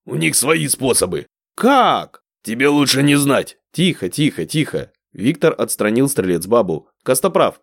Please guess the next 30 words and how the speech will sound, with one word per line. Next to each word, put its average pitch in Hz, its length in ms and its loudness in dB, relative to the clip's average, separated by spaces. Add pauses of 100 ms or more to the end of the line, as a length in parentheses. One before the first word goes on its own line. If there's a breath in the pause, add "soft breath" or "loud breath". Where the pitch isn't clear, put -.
тебе 170 240 -2
сейчас 151 360 0
драться 131 340 0
вредно, 120 460 0 (160)
тебе 185 240 0
покой 180 320 2
нужен". 92 340 -4 (340)
"Ага, 156 520 2 (120)
держите 196 560 2
от 131 80 -6
меня 160 220 0
подальше 147 480 -2
этих 120 220 -4
уродов!" 143 500 2 (160)
Костоправ 147 500 0
полоснул 135 440 2
коллег-медиков 131 720 0
взглядом 127 460 0
бешеного 101 480 0
быконя. 107 480 0 (280)
"И 117 120 0
я 185 200 2
буду 175 180 4
спокойный-преспокойный". 139 1400 0 (280)
"Как 180 260 -2
подальше, 127 640 -2
если 123 320 0
тебя 110 220 0
долечивать 117 540 0
надо?" 90 300 -2